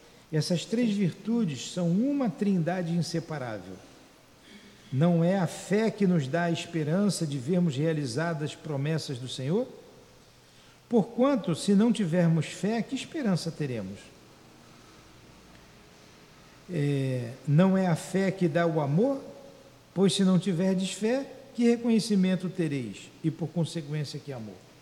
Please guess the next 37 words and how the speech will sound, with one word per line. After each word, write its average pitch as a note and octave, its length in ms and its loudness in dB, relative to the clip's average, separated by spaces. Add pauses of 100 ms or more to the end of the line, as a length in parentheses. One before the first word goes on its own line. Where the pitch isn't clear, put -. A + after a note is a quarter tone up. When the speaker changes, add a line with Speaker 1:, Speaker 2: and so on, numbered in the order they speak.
(360)
Speaker 2:
É F3 120 -8 (140)
tudo F#3+ 220 -6
que - 80 -16
você - 100 -8
acabou G#3+ 300 -4
de A3 100 -8
comentar. B3 580 -4 (1160)
Speaker 1:
Acabei A#2+ 240 -12
Speaker 2:
Né? D#3+ 140 -10
Speaker 1:
falando E3 160 -10
demais. C#3+ 360 -14 (280)
Speaker 2:
Não, F#4+ 360 2
foi F4 160 0
ótimo, C#4 480 4
porque B3+ 140 0
a C4+ 60 2
gente C4+ 180 -2
vai, C#4 340 2 (600)
como A3+ 160 0
eu C4+ 40 0
falei, C#4+ 540 6
essas B3+ 480 6
instruções B3 480 -2
dos F3+ 160 -2
espíritos C4 840 0
são C4+ 240 -2
o - 40 -2
fechamento F#4 720 0
do A3 100 0
capítulo, F3 600 -4
né? G#3 260 -2
Do F#3 100 -2
tudo G#3+ 260 -4
que - 120 -12
Kardec A#3+ 420 4
já G#3 140 -2
colocou A3+ 760 2